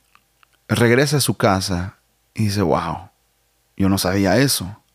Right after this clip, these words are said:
Yo no sabía que mi, que mi técnica estaba mal. Y, y yo no sabía que los acordes que yo usaba estaban mal.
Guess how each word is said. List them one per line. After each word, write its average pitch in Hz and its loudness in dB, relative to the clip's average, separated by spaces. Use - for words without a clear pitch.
Yo 107 2
no 110 4
sabía 104 2
que 101 0
mi, 92 0
que 113 2
mi 101 2
técnica 107 2
estaba 95 4
mal. 113 0
Y, - -8
y 117 2
yo 117 4
no 113 2
sabía 104 2
que 101 0
los 90 0
acordes 95 -2
que 92 0
yo 90 2
usaba 95 2
estaban 92 2
mal. 117 2